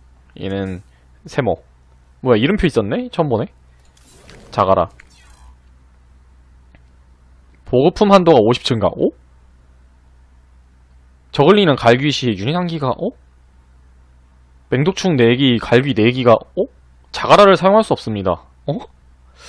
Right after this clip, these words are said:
오, 뭐, 그럭저럭 재밌어 보여. 어, 변형체랑 타락귀를 쓰라는 거구나.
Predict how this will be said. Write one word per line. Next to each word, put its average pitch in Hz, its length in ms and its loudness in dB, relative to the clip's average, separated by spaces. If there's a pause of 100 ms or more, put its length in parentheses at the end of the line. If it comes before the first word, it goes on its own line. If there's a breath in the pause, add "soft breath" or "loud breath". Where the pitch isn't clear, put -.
(1400 loud breath)
오, 151 920 -2
뭐, 131 200 -6
그럭저럭 156 580 -4
재밌어 151 340 0
보여. 123 380 2 (180)
어, 98 480 -10 (260)
변형체랑 127 720 0
타락귀를 113 1300 -4
쓰라는 143 340 -2
거구나. 95 420 -2